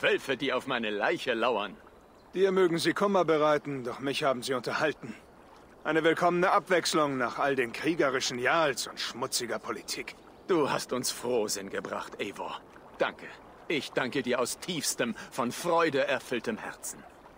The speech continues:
Speaker 2: Birstan, der Herzensjäger, der seine wahre Liebe im schwermütigen Hafen seiner Erinnerungen suchte und tatsächlich fand.
Speaker 1: Schön gesagt, mein Freund. Wirklich schön. Komm, Parzival,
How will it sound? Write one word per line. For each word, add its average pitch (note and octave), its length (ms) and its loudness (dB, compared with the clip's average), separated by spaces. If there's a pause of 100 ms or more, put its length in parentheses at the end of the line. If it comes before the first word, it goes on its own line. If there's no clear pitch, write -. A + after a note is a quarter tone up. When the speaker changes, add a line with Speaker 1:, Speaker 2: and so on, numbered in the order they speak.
(160)
Speaker 2:
Birstan, C3 540 2 (400)
der G#3+ 220 6
Herzensjäger, - 880 -2 (360)
der A#2+ 100 -2
seine A#2 300 -4
wahre G#3 380 4
Liebe E3 340 0
im A#2 120 0
schwermütigen D#3 680 2
Hafen F3 300 4
seiner B2 260 0
Erinnerungen C#3+ 720 4
suchte G#3+ 580 4 (220)
und - 220 -6
tatsächlich A3+ 760 2
fand. - 420 -2 (540)
Speaker 1:
Schön D3+ 520 0
gesagt, A#2 640 0
mein B2 200 0
Freund. B2+ 500 -2 (400)
Wirklich C#3 600 -2
schön. - 380 -6 (640)
Komm, C4+ 260 2
Parzival, D#3 720 2